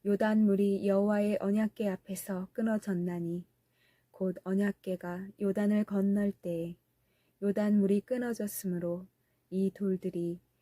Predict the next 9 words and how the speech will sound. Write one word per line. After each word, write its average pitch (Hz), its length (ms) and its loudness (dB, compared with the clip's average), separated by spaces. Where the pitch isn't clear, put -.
이스라엘 202 560 0
자손에게 190 760 -2
영원히 202 640 2
기념이 202 520 0
되리라." 185 600 -6
하라 214 300 -4
하니라. 185 600 -4
이스라엘 214 560 2
자손들이 190 800 -2